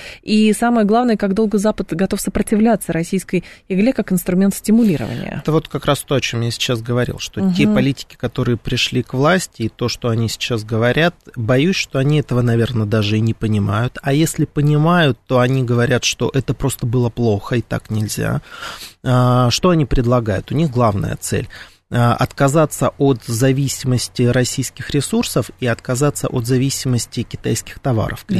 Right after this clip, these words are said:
Speaker 2: критических. Да? То есть вот это сейчас две основные цели.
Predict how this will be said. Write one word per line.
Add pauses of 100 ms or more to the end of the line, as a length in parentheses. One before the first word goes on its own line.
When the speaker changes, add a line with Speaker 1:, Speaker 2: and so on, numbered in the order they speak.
Speaker 2:
критических.
Да?
То
есть
вот
это
сейчас
две
основные
цели.